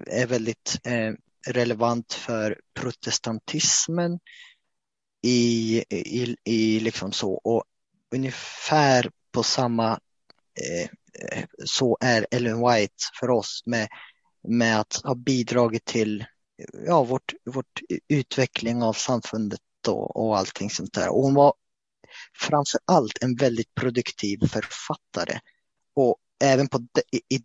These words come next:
dagens mått så, eh, var hon väldigt produktiv för, ja, drygt hundra år sedan. Och många av hennes böcker är fortfarande i tryck idag.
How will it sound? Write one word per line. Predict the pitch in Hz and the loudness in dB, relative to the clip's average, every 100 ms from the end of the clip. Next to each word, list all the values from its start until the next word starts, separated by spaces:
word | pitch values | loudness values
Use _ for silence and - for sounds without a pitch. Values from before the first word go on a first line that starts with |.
| - | 2
dagens | 170 180 165 131 - 127 | 6 6 6 2 0 0
mått | 120 - _ - - - _ _ _ _ _ _ - | -2 -8 _ -8 -8 -10 _ _ _ _ _ _ -8
så, | - 131 120 _ _ - | -4 0 -2 _ _ -6
eh, | 92 - - - - - | -4 -4 -6 -8 -12 -4
var | 131 | 2
hon | 123 123 | 4 4
väldigt | 120 113 | 4 2
produktiv | - 123 110 - 101 104 - _ - | 0 -2 -2 -4 -4 -4 -6 _ -6
för, | - 120 - _ _ | 2 2 0 _ _
ja, | 139 135 - - 123 | 0 0 -2 -12 0
drygt | 127 117 - | 0 0 -2
hundra | 139 131 120 113 | 0 0 0 -2
år | 127 - | -2 -4
sedan. | - - _ - - - - | -6 -12 _ -20 -20 -18 -8
Och | 127 135 | 0 4
många | 131 170 156 156 165 | 8 8 8 6 6
av | |
hennes | 143 123 - - | 4 2 0 -2
böcker | 123 - 113 | -4 0 -2
är | |
fortfarande | 113 - 120 - 139 135 131 - | -2 -4 -6 -2 2 2 0 -2
i | 104 | -6
tryck | - - 156 - - | -6 -2 -2 -2 -4
idag. | 110 110 139 220 240 | -2 4 6 6 2